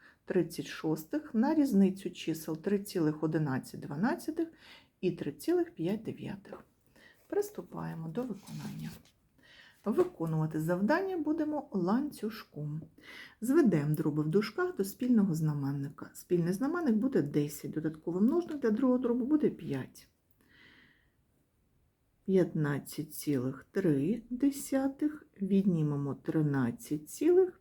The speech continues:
п'ять десятих. Помножити на п'ять дев'ятих переписали. Як бачимо, дробова частина зменшуваного менше, ніж дробова частина від'ємника. Підготуємо дріб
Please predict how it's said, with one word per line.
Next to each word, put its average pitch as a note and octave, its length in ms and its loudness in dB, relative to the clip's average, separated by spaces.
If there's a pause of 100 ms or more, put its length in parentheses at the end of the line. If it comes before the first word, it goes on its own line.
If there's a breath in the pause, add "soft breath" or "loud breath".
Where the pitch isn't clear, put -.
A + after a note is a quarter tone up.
п'ять D#3 720 -2
десятих. - 920 -6 (1040 loud breath)
Помножити D3+ 600 4
на C3+ 120 2
п'ять C#3 320 0
дев'ятих D4+ 560 -2
переписали. - 720 -6 (580 loud breath)
Як E4 220 4
бачимо, E3+ 420 4
дробова G#3 520 6
частина G3 400 2
зменшуваного G3 760 2
менше, F3+ 500 4
ніж D4 120 2
дробова G3 460 2
частина A3 380 0
від'ємника. C#3+ 680 0
Підготуємо G#3 640 4
дріб F3 360 4